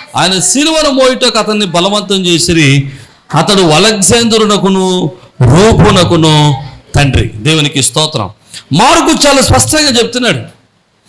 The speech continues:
ఈ సీమోన్ అనేవాడు అలెగ్జాంద్రుకు రూపునకు తండ్రి. అంటే మార్కు రాసే సమయానికి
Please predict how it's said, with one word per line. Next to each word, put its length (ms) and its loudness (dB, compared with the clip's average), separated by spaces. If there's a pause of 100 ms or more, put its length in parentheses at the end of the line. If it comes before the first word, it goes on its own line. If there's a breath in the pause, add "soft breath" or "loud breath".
(500 loud breath)
ఈ 320 2
సీమోన్ 500 2
అనేవాడు 500 2
అలెగ్జాంద్రుకు 840 2
రూపునకు 580 0
తండ్రి. 520 0 (1700)
అంటే 560 -2 (200)
మార్కు 440 2
రాసే 340 2
సమయానికి 1080 0